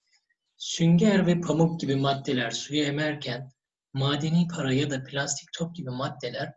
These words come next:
suyu emmez. <clears throat> Maddeleri mıknatısla çekilip çekilmeme özelliğine göre de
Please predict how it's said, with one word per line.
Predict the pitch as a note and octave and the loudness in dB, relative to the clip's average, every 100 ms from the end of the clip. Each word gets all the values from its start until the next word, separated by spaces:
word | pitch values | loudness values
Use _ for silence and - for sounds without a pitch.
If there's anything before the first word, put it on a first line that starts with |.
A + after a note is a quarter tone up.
| _ _ _ | _ _ _
suyu | - - E3 C#3 - - - | -10 0 2 2 -2 -8 -2
emmez. | B2+ A2+ G#2+ - - - _ _ | -2 -2 -6 -10 -14 -18 _ _
<clears throat> | - G#3+ G#3 - - - _ _ _ _ _ _ _ _ _ _ _ _ _ | -4 -2 -2 -8 -10 -14 _ _ _ _ _ _ _ _ _ _ _ _ _
Maddeleri | D3 C#3+ F3+ G3+ G#3 | -2 2 4 6 4
mıknatısla | G3 - F#3 - F3+ | 2 2 0 0 -2
çekilip | - E3+ D#3+ - | -2 -2 -2 -2
çekilmeme | D3+ C#3+ E3+ D#3+ D3+ | -4 0 2 2 0
özelliğine | C#3 C#3+ C#3 C#3 D3+ | -2 -2 -2 -4 -2
göre | C3 C#3 A#2+ | 2 2 2
de | C3 D#3+ | 0 -2